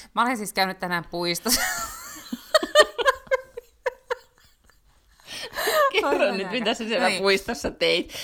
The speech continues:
Speaker 2: Miksi sä edes menit ulos? <laughs>
Speaker 1: Hirveä virhe alun, <laughs>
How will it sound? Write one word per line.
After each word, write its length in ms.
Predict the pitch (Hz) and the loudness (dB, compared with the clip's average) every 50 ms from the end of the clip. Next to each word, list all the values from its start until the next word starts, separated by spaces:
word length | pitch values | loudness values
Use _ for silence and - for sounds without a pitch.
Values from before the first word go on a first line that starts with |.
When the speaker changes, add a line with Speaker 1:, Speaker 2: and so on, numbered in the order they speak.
| - - | -8 -4
Speaker 2:
Miksi 300 | 247 269 - - 392 392 | -2 -2 0 0 0 2
sä 80 | 311 302 | 2 2
edes 160 | 302 - - | 2 2 2
menit 300 | 349 415 415 - - 427 453 - | 0 2 2 4 4 4 2 2
ulos? 400 | - 392 - 196 185 175 170 - - - - - - - | 2 4 6 6 8 8 6 6 4 2 0 -4 0 2
<laughs> 240 | 208 - - - - _ - - - - - - - - - - _ - - _ _ - - _ _ _ - - _ _ _ _ - - - - - - - _ - 440 | 2 2 2 -4 -12 _ -20 -20 -20 -20 -20 -10 -8 -8 -8 -8 _ -20 -20 _ _ -20 -20 _ _ _ -20 -20 _ _ _ _ -20 -18 -14 -14 -14 -14 -10 _ 0 0
Speaker 1:
Hirveä 360 | 415 403 392 349 302 302 269 | 2 4 6 6 6 6 4
virhe 500 | 269 277 302 339 311 285 - - - - | 2 0 0 0 0 0 -2 -2 0 0
alun, 240 | - 277 311 - | 6 6 6 6
<laughs> 20 | - | 4